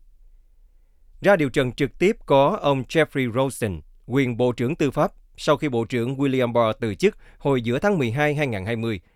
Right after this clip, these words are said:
Ông Richard Donohue và ông Stephen Angel, cựu Thứ trưởng Bộ Tư pháp,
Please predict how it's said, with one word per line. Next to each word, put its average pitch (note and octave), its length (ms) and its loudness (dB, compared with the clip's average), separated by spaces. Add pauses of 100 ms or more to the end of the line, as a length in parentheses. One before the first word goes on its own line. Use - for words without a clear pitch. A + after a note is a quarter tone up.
(420)
Ông D3 260 2
Richard C#3 360 0 (100)
Donohue B2+ 440 0 (280)
và B2+ 180 2
ông C3+ 340 0
Stephen C3 440 0
Angel, B2+ 380 -2 (460)
cựu A#2+ 220 0
Thứ F3+ 180 2
trưởng C3 280 -2
Bộ A2 140 0
Tư B2+ 160 -2
pháp, D3 220 2